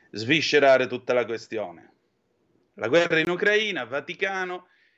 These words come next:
il cardinale Parolin conferma, quindi parla il segretario di Stato, il capo di quella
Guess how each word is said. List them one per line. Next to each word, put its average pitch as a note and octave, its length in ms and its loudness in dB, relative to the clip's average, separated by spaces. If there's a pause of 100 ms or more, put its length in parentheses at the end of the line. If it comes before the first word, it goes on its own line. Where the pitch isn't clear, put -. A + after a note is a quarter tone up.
il A2 80 -20
cardinale E3 540 -2
Parolin C#3+ 600 -4
conferma, C#3+ 600 0
quindi A#2 300 -8
parla A2+ 420 0
il G#2 80 -12
segretario B2 480 -6
di A#2+ 80 -6
Stato, A#2+ 320 -2
il G2+ 80 -14
capo C3 320 -2
di A2 80 -14
quella B2+ 500 0